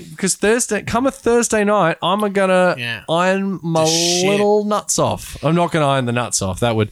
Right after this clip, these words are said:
Speaker 1: No, that would
Speaker 2: steam.
Speaker 1: fucking
Speaker 2: I'm gonna,
Speaker 1: hurt.
Speaker 2: I'm gonna steam my pubes. Just
Speaker 1: Yeah.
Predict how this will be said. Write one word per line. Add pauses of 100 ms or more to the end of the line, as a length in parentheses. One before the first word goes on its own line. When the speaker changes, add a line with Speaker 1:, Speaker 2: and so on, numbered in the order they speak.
Speaker 1:
No, (160)
that
would
Speaker 2:
steam.
Speaker 1:
fucking
Speaker 2:
I'm
gonna,
Speaker 1:
hurt.
Speaker 2:
I'm
gonna
steam
my
pubes.
Just (160)
Speaker 1:
Yeah.